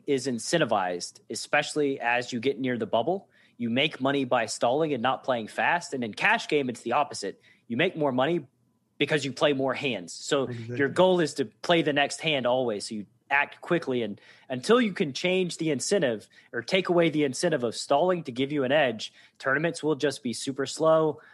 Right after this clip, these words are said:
Speaker 2: I
Speaker 1: And
Speaker 2: wonder if they ever
Speaker 1: ugh.
Speaker 2: change it completely. I, I, I, it's hard to me to believe, but it might be one day that it'll be this machine that, uh, shuffle the card might be one that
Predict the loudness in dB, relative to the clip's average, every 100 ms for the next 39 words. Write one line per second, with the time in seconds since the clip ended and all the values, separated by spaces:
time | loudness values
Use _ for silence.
0 | -20 -8 -4 -2 -2 -4 -4 -4 -4 -2
1 | -2 0 -2 -4 -6 -8 -8 -6 -8 -8
2 | -6 -6 -6 -6 -8 -12 _ _ -12 -8
3 | -8 -6 -4 -4 -4 -6 -6 -6 -4 -2
4 | -4 -4 -6 -6 -8 -6 -8 -8 -8 -8
5 | -8 -6 -6 -4 -6 -8 _ _ _ -8
6 | -6 -2 0 0 -2 -10 _ -10 -4 -2
7 | -2 -2 0 0 -2 -4 -6 -6 -6 -6
8 | -6 -6 -4 -4 -2 -2 -2 -2 -2 0
9 | -2 -2 -6 -8